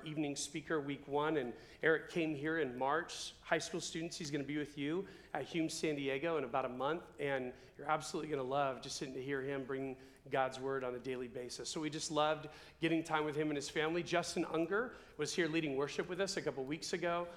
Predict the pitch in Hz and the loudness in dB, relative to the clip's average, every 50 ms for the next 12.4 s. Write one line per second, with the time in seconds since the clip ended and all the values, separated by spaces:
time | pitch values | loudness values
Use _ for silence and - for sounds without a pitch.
0 | - - - - 139 147 143 143 135 131 - - 143 139 139 - - 175 156 143 | -14 -14 -6 0 2 4 6 6 4 4 2 2 2 2 0 -2 -2 -2 -2 0
1 | 135 143 151 147 - 156 135 135 - 156 151 143 135 127 135 131 - - - 147 | 0 -2 -4 -4 -4 -4 -4 -2 0 2 2 2 2 0 -2 -2 -2 -2 -2 -2
2 | 131 127 131 127 127 120 117 120 120 127 123 120 123 - - 185 170 165 156 - | -2 -2 -2 -4 -6 -6 -8 -8 -6 -6 -6 -4 -4 -2 2 2 2 2 2 -2
3 | - - - - - 160 175 196 185 175 170 147 - - - - 185 170 - 190 | -8 -14 -6 0 4 6 6 6 6 6 2 0 -2 -2 2 4 4 4 4 2
4 | 175 151 - - - 165 - - - 147 143 139 135 131 120 123 139 139 156 165 | -2 -2 -2 0 -2 -2 0 2 2 2 2 2 0 -2 -2 2 2 4 4 2
5 | 160 - 156 139 135 135 127 - - - - - - - 151 156 156 156 151 135 | 2 2 2 2 2 2 -2 -4 -8 -16 -18 -12 -2 4 6 6 6 6 4 0
6 | 120 147 160 156 151 - - - - 180 147 135 151 147 143 139 127 - - - | 2 4 6 6 6 4 0 -4 -4 -4 -2 -2 -2 -2 0 -2 -4 -4 0 2
7 | 175 165 170 - - - 156 - - - 135 135 143 147 147 139 135 139 143 139 | 2 2 2 0 0 -2 -2 -2 -2 -6 -4 -2 -2 -2 -2 -2 -2 -2 0 0
8 | 147 135 127 - - - - - 165 156 - 156 143 135 117 117 143 139 143 139 | 0 0 0 -4 -8 -12 -4 0 0 0 2 2 -2 -2 0 0 0 0 0 -2
9 | - - 143 127 123 - - - 135 127 123 127 127 - - - 143 127 127 127 | -2 -4 -4 -4 -4 -6 -4 -2 -2 -2 -4 -8 -8 -8 -4 -4 -2 -4 -4 -6
10 | - - - - - 135 131 127 123 127 120 117 117 117 117 - - - - - | -8 -10 -10 -8 -6 -4 -2 -2 0 0 0 0 -2 -4 -6 -10 -16 -18 -10 -2
11 | 156 156 151 151 - 156 143 135 127 131 135 135 131 127 131 127 127 139 131 - | 0 0 2 2 4 2 4 4 2 2 2 0 2 2 0 0 0 -2 -8 -10
12 | - - 139 131 - - 135 135 | -8 -8 -10 -8 -4 -4 -4 -4